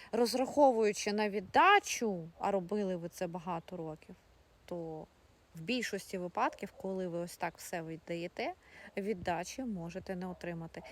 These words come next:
І саме від цього починаються зазвичай дуже складні психологічні стани. Тому якщо ви за собою зараз таке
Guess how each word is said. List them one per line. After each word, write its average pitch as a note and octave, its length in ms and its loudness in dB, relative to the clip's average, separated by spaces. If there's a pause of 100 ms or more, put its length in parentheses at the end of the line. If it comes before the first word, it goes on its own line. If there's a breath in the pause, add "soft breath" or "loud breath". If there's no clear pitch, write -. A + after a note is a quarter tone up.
(160 loud breath)
І A3+ 80 -2
саме B3+ 380 4
від A#3 180 -4
цього D#3+ 500 -6
починаються A3+ 920 -2 (380 loud breath)
зазвичай G3 720 0 (300 loud breath)
дуже G#3 500 -2
складні F#3 680 -4
психологічні F3+ 920 -8
стани. D#3 460 -8 (260)
Тому F#3 220 -4
якщо G#3 280 -2
ви G#3 100 0
за F#3+ 100 -2
собою F#3+ 380 -4
зараз F3+ 300 -2
таке E3+ 420 -6